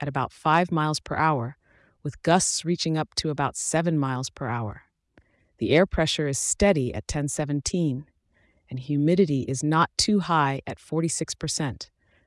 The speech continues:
making for a pretty comfortable day, all things considered. The cloudiness is at a mere eleven percent, so we're talking mostly clear skies with just a f-, a few clouds here and there. No rain or snow in the forecast,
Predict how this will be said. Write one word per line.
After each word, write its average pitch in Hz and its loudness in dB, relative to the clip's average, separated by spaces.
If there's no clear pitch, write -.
making 160 0
for 151 -4
a 135 -4
pretty 202 0
comfortable 160 -4
day, 139 0
all 143 -2
things 143 -2
considered. 131 -6
The 151 -10
cloudiness 165 4
is 143 -4
at 143 0
a 143 0
mere 156 2
eleven 151 0
percent, - -6
so - -6
we're 135 -2
talking 147 0
mostly 156 0
clear 175 -4
skies 147 -2
with - -10
just - -6
a 185 -4
f-, - -12
a - -20
few 175 -2
clouds 139 -2
here 135 -6
and 127 -2
there. 98 -10
No 151 2
rain 156 4
or 139 2
snow 160 0
in 156 2
the 147 0
forecast, - -8